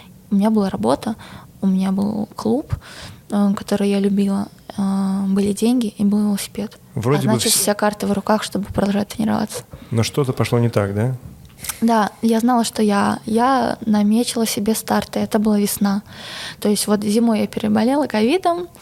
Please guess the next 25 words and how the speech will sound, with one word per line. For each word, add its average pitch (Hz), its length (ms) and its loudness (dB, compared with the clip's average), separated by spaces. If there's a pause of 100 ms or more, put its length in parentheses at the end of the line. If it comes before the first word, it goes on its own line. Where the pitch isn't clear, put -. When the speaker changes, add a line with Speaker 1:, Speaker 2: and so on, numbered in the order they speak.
(160)
Speaker 1:
восстановилась, 226 880 0 (160)
пришла - 320 0
в 208 60 -4
Родлаву 208 460 2
весной, 233 520 0 (540)
знала, 214 240 2
что - 140 -8
впереди 202 300 0
сезон. 240 480 0 (600)
Я 208 640 2 (320)
наметила 220 460 0
себе 202 220 -2
старты, 226 640 0 (580)
и 202 580 2
первым 220 240 0
стартом 240 380 0
был 214 140 4
Геленджик. 202 640 0 (680)
Взяла 208 280 2
плавание, 240 480 2
так 214 200 -4
как 202 140 -6
знала, 220 240 2
что - 200 -4
еще 208 320 0